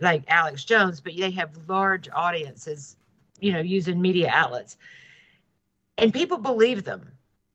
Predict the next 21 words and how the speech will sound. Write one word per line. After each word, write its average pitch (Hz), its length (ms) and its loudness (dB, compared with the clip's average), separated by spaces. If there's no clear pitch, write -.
because 208 680 2
everybody 226 460 2
talks 202 380 -10
about 127 320 -14
them. - 180 -20
And 190 140 -2
then 294 180 -2
you 403 120 0
have 196 260 -2
a 175 100 0
politician 180 720 -4
like 170 220 -2
Trump, 165 380 -2
and 214 180 6
that 175 100 2
he's 214 240 -2
not 226 200 2
the 220 140 4
only 202 240 4
one, 180 440 4
um, 190 400 6